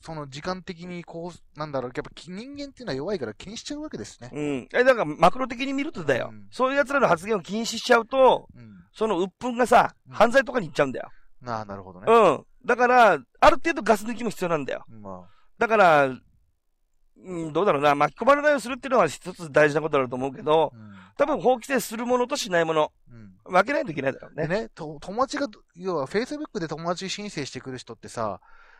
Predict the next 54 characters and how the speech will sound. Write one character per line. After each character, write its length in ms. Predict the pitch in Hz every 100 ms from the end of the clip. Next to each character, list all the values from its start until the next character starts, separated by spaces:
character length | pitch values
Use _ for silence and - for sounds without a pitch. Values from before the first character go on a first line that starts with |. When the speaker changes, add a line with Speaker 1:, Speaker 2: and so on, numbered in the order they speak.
| - -
Speaker 1:
ま 80 | 135
あ、 40 |
無 200 | 139 160
言 200 | 247 285
申 220 | 285 302
請 180 | 254 180
俺 160 | 151 160
は 60 |
い 140 | 160 214
い 40 |
よ 100 | 185
っ 20 |
て 60 | -
言 100 | 131
っ 20 |
て 140 | - 170
る 100 | 196
ん 60 |
だ 80 | 127
け 80 | 113
ど、 340 | 135 127 107 - - -
よ 140 | 180 214
く 80 |
得 120 | 143 151
体 200 | 269 320
の 80 |
知 120 | 320 330
れ 80 |
な 140 | 330 339
い 40 |
人 140 | - 330
が 80 |
来 80 | 196
る 80 | 185
わ 60 | 151
け 80 |
で 60 | 120
す 40 |
よ。 120 | 120 113
例 180 | 175 220
え 40 |
ば 100 | 160
こ 360 | - 127 120 226
う、 40 | -
申 200 | 254 277
請 180 | 302
し 60 | 285
て 120 | 294
く 120 | - 277
る 80 |
く 80 | -
せ 140 | - 139
に 120 | 110
ね、 280 | 107 95